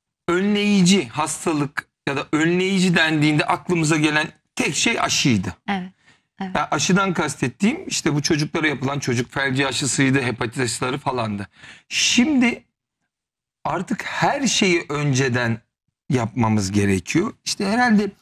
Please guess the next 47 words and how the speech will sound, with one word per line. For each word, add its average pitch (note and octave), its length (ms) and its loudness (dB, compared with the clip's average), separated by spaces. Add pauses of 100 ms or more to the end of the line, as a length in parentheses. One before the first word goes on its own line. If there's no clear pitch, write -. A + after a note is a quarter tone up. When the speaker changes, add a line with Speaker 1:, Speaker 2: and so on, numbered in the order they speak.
(380)
Speaker 1:
medikal D4 340 0
estetik - 640 -2
denince F#3 640 2
sanki G3 300 0
moda G#3+ 340 2
bir F3+ 60 4
kavrammış C3 580 -2
gibi C3 200 4
geliyor F3+ 240 4
ama A3+ 160 2
Speaker 2:
Hı B3+ 40 -2
hı. - 80 -8
Speaker 1:
aslında A#3+ 440 0
Speaker 2:
Hayır, A#3+ 280 -2
içi B3+ 260 0
öyle G#3 340 0
değil. F3 280 4
Speaker 1:
içi, A3+ 220 2
Speaker 2:
Evet, E4 120 -2
Speaker 1:
işte - 220 0
Speaker 2:
evet. F#3+ 240 0
Speaker 1:
içi A3+ 260 2
öyle A#3 340 2
değil. D#3 220 4
Speaker 2:
İşte D3 120 2
Speaker 1:
Yani F#3 200 2
Speaker 2:
içinin E4+ 200 -2
öyle F4 240 0
olmadığını D#4+ 520 2
anlatmak A#3 460 0
istedim F#3 360 0
Speaker 1:
Evet. F3+ 120 2
Speaker 2:
aslında. D#3+ 180 0
Çünkü B3+ 260 0
bu B3 40 2
konuda C#4 380 2
halka, C4 400 0
halkın C4+ 460 0
okuması B3+ 520 2
için C4 220 0
yazılmış A#3+ 480 2
bir A#3 60 0
kitap G#3+ 380 0
Speaker 1:
E, - 20 -2
Speaker 2:
yoktu. G3 200 0
Speaker 1:
olmadan E3+ 540 0
gelin. A2+ 320 2